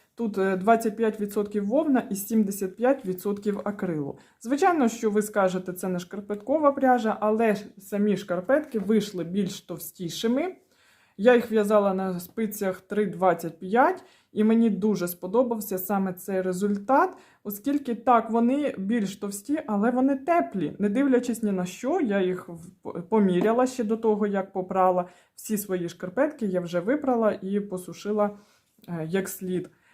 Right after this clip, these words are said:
Тому мені дуже сподобалось саме в'язання отаких товстих шкарпеток.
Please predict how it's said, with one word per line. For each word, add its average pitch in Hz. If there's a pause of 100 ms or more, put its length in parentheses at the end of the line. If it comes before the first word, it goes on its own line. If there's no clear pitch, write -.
(140)
Тому 262 (800)
мені 208
дуже 190
сподобалось 262
саме 208
в'язання 233
отаких 220
товстих 240
шкарпеток. 165